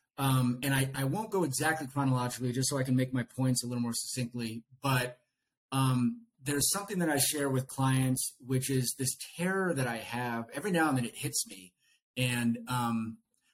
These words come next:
I call it the, uh, the, the Plato's Cave, because there's,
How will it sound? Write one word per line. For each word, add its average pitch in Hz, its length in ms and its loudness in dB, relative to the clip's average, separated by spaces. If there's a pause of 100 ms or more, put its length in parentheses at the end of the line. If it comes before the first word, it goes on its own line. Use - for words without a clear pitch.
(140)
I 135 80 0
call 175 280 2
it 170 140 2
the, 135 200 4
uh, 117 300 0
the, 113 300 -4
the - 80 -10
Plato's 156 460 0
Cave, 120 400 -2 (640)
because 139 640 0
there's, 139 360 2